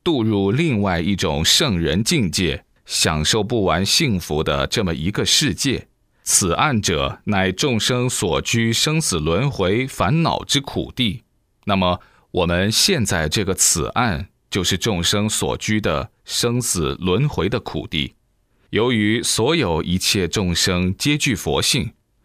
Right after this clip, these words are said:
故彼岸居所个个有份，众生自带。所有一切众生都具备着佛性，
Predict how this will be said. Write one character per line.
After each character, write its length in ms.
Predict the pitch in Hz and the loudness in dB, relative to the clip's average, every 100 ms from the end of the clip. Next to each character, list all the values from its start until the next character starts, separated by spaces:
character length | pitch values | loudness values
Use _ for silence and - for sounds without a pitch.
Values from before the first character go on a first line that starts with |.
| _ _ - | _ _ -4
故 280 | 110 85 78 | 0 0 -2
彼 260 | 90 73 | -2 -4
岸 280 | - 139 104 | -2 0 0
居 240 | - 160 165 | 0 0 0
所 460 | - 71 58 - - | 0 0 -2 -4 -4
个 200 | 170 101 | -2 0
个 160 | 95 | -2
有 200 | 73 65 | -4 -6
份， 320 | - 87 67 - _ _ - | -4 -4 -4 -8 _ _ -4
众 260 | 135 92 | -2 0
生 300 | 80 117 120 | 0 0 0
自 180 | - 117 | -2 -2
带。 300 | 135 123 - _ _ _ _ _ _ | 0 -2 -4 _ _ _ _ _ _
所 280 | - 110 131 | -2 0 2
有 160 | 92 | 2
一 100 | 85 | 2
切 180 | 98 107 | 0 0
众 240 | 90 110 | 0 0
生 360 | 92 104 101 101 | 0 0 0 0
都 240 | 104 104 | 0 0
具 180 | 104 101 | 0 0
备 160 | 90 82 | 0 -2
着 140 | 78 | -2
佛 280 | - 76 73 | -4 -2 0
性， 320 | - 87 71 | 0 -2 -4